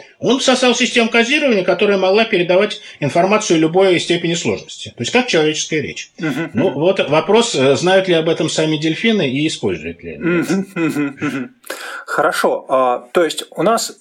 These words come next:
Speaker 2: есть, получается, три типа звуков, да? Есть у нас, э, э, зондирующие звуки, э,
Speaker 1: Да.
Speaker 2: широкополосные, которые мы используем для эхолокации.
Speaker 1: Мгм.
Speaker 2: Дельфины, прошу прощения.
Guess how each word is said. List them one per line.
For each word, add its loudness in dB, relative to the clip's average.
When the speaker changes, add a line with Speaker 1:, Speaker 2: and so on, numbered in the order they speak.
Speaker 2:
есть, -2
получается, -2
три -4
типа -4
звуков, -2
да? 0
Есть -2
у -2
нас, -2
э, -2
э, 2
зондирующие 0
звуки, -2
э, 4
Speaker 1:
Да. 6
Speaker 2:
широкополосные, 0
которые 0
мы 0
используем -2
для 2
эхолокации. -2
Speaker 1:
Мгм. 2
Speaker 2:
Дельфины, -4
прошу -6
прощения. -4